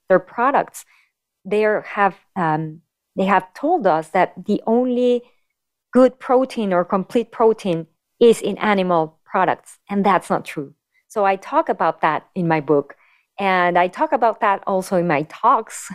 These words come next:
<laughs> when I go and talk to kids, so they understand that we can get complete proteins. We need to know how to combine those different foods, but we can get a complete protein, and we do,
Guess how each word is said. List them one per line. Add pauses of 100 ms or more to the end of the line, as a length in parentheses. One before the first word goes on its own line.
(100)
<laughs>
when
I
go
and
talk
to
kids, (300)
so
they
understand
that (920)
we
can
get
complete
proteins.
We
need
to
know (540)
how
to
combine (280)
those
different
foods, (360)
but
we
can
get
a
complete
protein,
and
we
do,